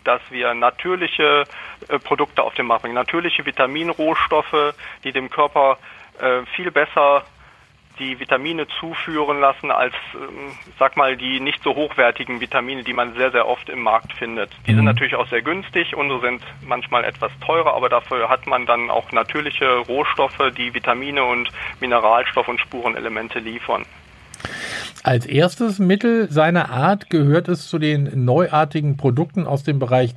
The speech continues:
Speaker 2: Green Food. Was bedeutet das eigentlich?
Speaker 1: Ja, Green Food ist halt, ähm, der Begriff für natürliche, ähm, Produkte, die,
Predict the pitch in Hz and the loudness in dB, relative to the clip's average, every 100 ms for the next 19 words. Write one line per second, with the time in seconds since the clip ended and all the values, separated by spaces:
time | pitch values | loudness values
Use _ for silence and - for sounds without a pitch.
0 | 127 120 143 196 254 - - 123 107 - | 0 2 4 4 0 -4 0 2 2 -6
1 | - - - 147 170 135 214 262 - 143 | -20 0 0 2 2 4 4 2 0 0
2 | - 98 95 92 90 - - _ _ _ | 0 -2 -2 -4 -6 -8 -18 _ _ _
3 | - - - - - - - - 143 135 | -16 -12 -10 -12 -16 -20 -16 2 4 4
4 | - 123 135 151 196 - 151 185 240 - | 2 -8 -8 -6 -6 -6 -8 -8 -8 -8
5 | 160 - 165 156 165 160 - 156 151 156 | -8 -2 2 2 0 -6 -2 0 2 0
6 | 151 147 135 139 135 127 123 135 127 202 | -4 -8 -4 2 2 2 -4 -2 2 0
7 | - - - - 151 143 139 135 135 - | 0 -10 -8 -6 -2 2 6 6 4 0
8 | 135 135 123 - 170 202 185 180 170 160 | -2 2 2 0 -4 -4 -4 -4 0 0
9 | 156 - - - - - - 131 127 127 | 0 -4 -12 -12 -14 -20 -2 0 2 0
10 | 127 127 127 127 120 - 131 165 185 - | -2 -6 -10 -12 -14 -4 0 2 0 -2
11 | 160 127 131 131 | -2 0 0 -2